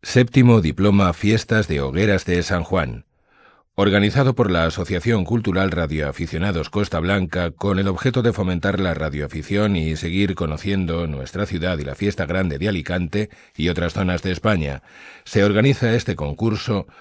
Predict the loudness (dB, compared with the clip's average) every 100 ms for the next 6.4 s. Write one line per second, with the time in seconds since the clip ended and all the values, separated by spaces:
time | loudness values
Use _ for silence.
0 | -12 0 4 4 4 4 4 2 0 0
1 | -2 -4 -2 -2 -4 -4 -2 -2 -6 -14
2 | -14 -20 _ _ _ _ -20 -20 -4 0
3 | 2 2 2 2 2 0 -8 -14 -4 -2
4 | 0 2 2 2 4 4 4 2 0 0
5 | 0 0 0 0 -2 -2 -2 -2 -2 -2
6 | 2 4 2